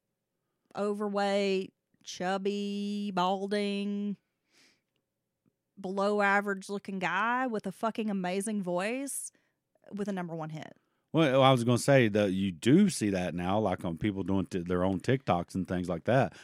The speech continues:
Speaker 2: but they're not going, uh, and they, they have more talent, more singing talent than the super handsome, pretty whatever.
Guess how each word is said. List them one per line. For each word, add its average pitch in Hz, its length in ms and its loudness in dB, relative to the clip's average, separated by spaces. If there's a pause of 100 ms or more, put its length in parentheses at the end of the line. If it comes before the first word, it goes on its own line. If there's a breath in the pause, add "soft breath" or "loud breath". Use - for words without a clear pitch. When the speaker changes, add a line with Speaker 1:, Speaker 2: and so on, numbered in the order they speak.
(120)
Speaker 2:
but 120 140 4
they're 120 140 6
not 123 340 4
going, 131 280 2
uh, 107 200 -4
and 110 160 0
they, 147 220 2
they 120 180 0
have 151 160 2
more 127 240 4
talent, 127 500 0 (220 loud breath)
more 120 160 -2
singing 139 420 0
talent 127 440 0
than 117 240 2 (360 soft breath)
the 107 220 4
super 127 460 -2
handsome, 123 720 0
pretty 131 400 0
whatever. 127 500 -2